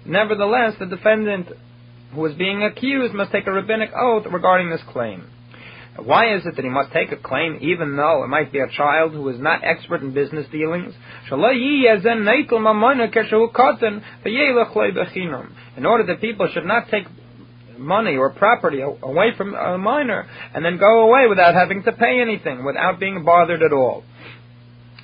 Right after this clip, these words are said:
The Lozer Daiti Naita. And the Rambam says that his opinion also leans in this direction, that one is required to take a rabbinic oath. The Tikkun Olam Hu. And this is something which helps the general welfare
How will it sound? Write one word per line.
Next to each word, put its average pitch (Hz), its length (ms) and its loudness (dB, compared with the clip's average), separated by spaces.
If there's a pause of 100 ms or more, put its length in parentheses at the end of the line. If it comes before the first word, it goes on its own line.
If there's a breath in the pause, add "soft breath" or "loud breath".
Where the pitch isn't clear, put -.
The 117 80 -10
Lozer 120 500 0
Daiti 220 380 4
Naita. 180 540 -2 (260 loud breath)
And 117 140 -10
the 117 40 -6
Rambam 208 440 0
says 226 280 2
that 160 180 2
his 214 200 2
opinion 190 360 -4
also 180 380 2
leans 190 300 -4
in 185 80 -8
this 190 160 -8
direction, 185 480 -2
that 147 120 -4
one 160 160 0
is 147 140 -6
required 170 460 0
to 156 60 -14
take 180 200 -2
a 180 40 -2
rabbinic 170 440 -2
oath. 147 240 0 (360 loud breath)
The 135 80 -6
Tikkun 233 440 2
Olam 196 400 4
Hu. 143 220 -4
And 139 160 -8
this 208 140 -2
is 196 140 -2
something 196 480 2 (240 loud breath)
which 139 140 -4
helps 202 320 4
the 156 180 4
general 202 380 2
welfare 196 540 4